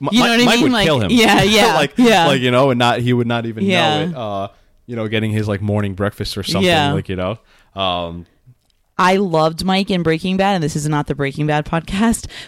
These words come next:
Speaker 1: but I loved Mike. He was one of my favorite characters.
Speaker 2: Sure.
Speaker 1: And it's so funny to have him in Breaking Bad, to have him now, seeing him in Dexter. It's like, how old is he? Fifties, sixties?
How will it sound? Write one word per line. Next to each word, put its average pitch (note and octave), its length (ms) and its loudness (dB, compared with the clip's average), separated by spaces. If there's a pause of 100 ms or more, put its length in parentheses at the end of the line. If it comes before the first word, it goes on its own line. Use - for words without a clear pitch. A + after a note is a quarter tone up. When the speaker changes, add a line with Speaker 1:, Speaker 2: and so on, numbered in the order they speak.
Speaker 1:
but E3 100 -2
I E3+ 60 2
loved D3 480 -2
Mike. E3 180 0
He F3 60 0
was D3+ 80 -2
one D#3 80 0
of D3+ 40 -4
my D3 80 -2
favorite D3 260 -4
characters. D3 480 -2
Speaker 2:
Sure. G#2 200 -2 (400)
Speaker 1:
And F3+ 100 0
it's F3 120 -2
so B3 260 0
funny E3+ 420 -2
to D#3+ 300 0
have E3 220 -2
him F3 80 0
in F3 80 2
Breaking D#3+ 320 -2
Bad, C#3+ 300 -4 (100)
to D#3+ 180 -4
have D#3+ 300 -4
him E3+ 160 -2
now, D#3+ 280 0
seeing E3 280 -4
him E3 100 0
in D3+ 80 -2
Dexter. D3 500 -4 (240)
It's - 100 -12
like, C4 200 -4 (460)
how A4 280 -2
old E3+ 520 -4 (380)
is - 200 -12
he? - 340 -14 (200)
Fifties, G3+ 460 -2
sixties? G#3+ 560 -4